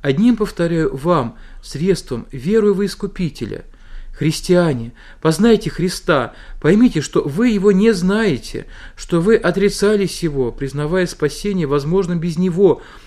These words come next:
за какие-то добрые дела. Признающий возможность спасения без веры во Христа отрицается Христа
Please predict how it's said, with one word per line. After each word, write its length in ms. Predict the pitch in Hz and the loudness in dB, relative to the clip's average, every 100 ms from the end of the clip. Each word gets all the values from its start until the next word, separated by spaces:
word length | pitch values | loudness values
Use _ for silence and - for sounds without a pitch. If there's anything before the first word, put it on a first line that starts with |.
| - | -18
за 160 | 135 127 | -12 -6
какие-то 720 | 147 143 214 226 220 202 - | -6 -6 -2 -2 0 -2 -4
добрые 460 | 139 202 180 190 185 | 0 0 2 0 0
дела. 520 | 175 180 139 117 - - - - - - - | 0 0 0 -2 -10 -20 -20 -20 -20 -20 -6
Признающий 720 | 151 151 160 180 233 202 - | -4 0 0 2 0 -2 -2
возможность 640 | 147 156 160 185 165 139 | 0 0 0 -2 -4 -8
спасения 500 | - 147 147 165 139 | -4 -4 -2 -4 -4
без 160 | 127 139 | -6 -6
веры 240 | 151 143 | -4 -4
во 100 | 120 | -4
Христа 540 | 120 135 - - 208 214 - - - - | -8 -12 -12 -8 -8 -8 -16 -20 -16 -10
отрицается 760 | 165 185 - 190 180 139 - | -6 -6 -4 -2 0 -2 -8
Христа 560 | - 135 - - 113 | -12 -12 -12 -12 -12